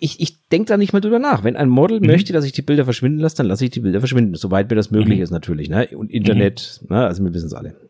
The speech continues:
Speaker 1: Ähm, aber soweit
Speaker 2: Klar.
Speaker 1: mir das möglich ist, verschwinden die dann halt einfach. So,
Speaker 2: Mhm,
Speaker 1: Ende.
Speaker 2: mhm.
Speaker 1: Ähm, und es gibt halt Shootings, wo ich genau weiß, die Bilder werden fürs Magazin genutzt werden oder die Bilder, da könnte eine Serie fürs Magazin rausfallen oder da könnte eine Serie für, für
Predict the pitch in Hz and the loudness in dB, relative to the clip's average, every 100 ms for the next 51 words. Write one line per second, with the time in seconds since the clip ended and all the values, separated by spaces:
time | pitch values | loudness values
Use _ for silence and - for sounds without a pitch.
0 | _ 90 95 98 92 98 95 131 156 104 | _ -2 -2 -2 -2 -2 0 2 2 2
1 | 95 127 180 180 - - - 247 285 151 | 0 0 -2 -4 -4 -6 -4 -4 -4 -4
2 | 101 82 80 - 80 - 104 _ - 104 | -4 -4 -6 -8 -12 -14 -20 _ -4 -2
3 | 95 143 110 92 110 - - - - - | 0 0 0 -2 -6 -10 -14 -12 -12 -14
4 | - 95 101 110 113 120 120 127 - 175 | -10 0 4 4 4 4 2 0 2 2
5 | - - 214 - 147 185 190 147 139 117 | 2 0 0 2 0 0 0 2 2 2
6 | 101 98 110 180 - 123 135 135 110 110 | 2 2 2 0 -2 0 2 2 2 2
7 | 107 - 92 90 90 92 143 143 131 110 | 0 -4 -4 -2 -2 -4 -2 -2 0 -2
8 | - - 104 101 101 87 90 87 92 104 | -2 -2 0 0 0 -2 -2 -2 -2 0
9 | 98 98 95 - - 175 170 123 - 123 | 2 2 0 -2 2 4 4 0 0 0
10 | 110 104 104 92 92 156 151 139 131 - | 2 0 -2 -2 -4 -2 -2 0 -2 -2
11 | 127 120 95 101 95 - 107 110 101 95 | -2 0 0 -2 -2 -2 0 0 0 -2
12 | - 98 95 - 85 90 90 95 90 | -2 0 0 -2 -4 -6 -4 -2 -2